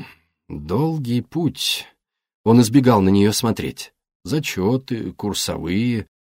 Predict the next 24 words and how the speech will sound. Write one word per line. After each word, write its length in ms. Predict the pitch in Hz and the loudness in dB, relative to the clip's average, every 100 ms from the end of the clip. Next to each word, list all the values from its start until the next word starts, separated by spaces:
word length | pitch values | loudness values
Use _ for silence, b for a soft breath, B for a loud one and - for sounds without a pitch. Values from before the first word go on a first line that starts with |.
| _ _ - | _ _ 2
Я 220 | 143 202 | 6 8
могу 280 | 190 190 196 | 6 6 4
пообещать 640 | 151 147 131 - 160 170 | 6 6 6 6 4 4
вам 220 | 165 156 | 4 4
только, 500 | 135 147 131 135 127 | 6 4 4 6 6
что 300 | 113 - 110 | 4 0 0
буду 480 | 120 101 156 156 151 - | 2 2 0 2 0 4
учить 560 | 131 - 123 127 147 | 2 4 0 0 0
вас, 280 | 147 165 - | 0 0 4
не 160 | 135 139 | 6 8
делая 420 | 107 139 151 156 | 8 6 6 8
никаких 640 | 151 143 110 - 95 - | 6 6 2 2 -4 -2
скидок. 640 | - - - 98 - _ _ _ _ - | -4 -4 -8 -8 -12 _ _ _ _ -4
Даже 320 | 95 98 107 | 0 4 6
если 300 | 123 104 - | 6 4 2
бы 140 | 90 95 | 0 2
у 60 | |
меня 340 | 87 82 90 117 | 2 2 2 2
был 240 | 104 92 | 2 2
выбор, 640 | 73 80 147 139 78 78 - | 0 2 4 4 0 -4 -8
учить 600 | 95 95 - - 143 139 | -2 0 0 2 0 0
вас 300 | 78 76 - | -8 -8 -6
или 200 | 85 85 | -2 0
нет". 400 | 82 143 170 _ | 2 2 2 _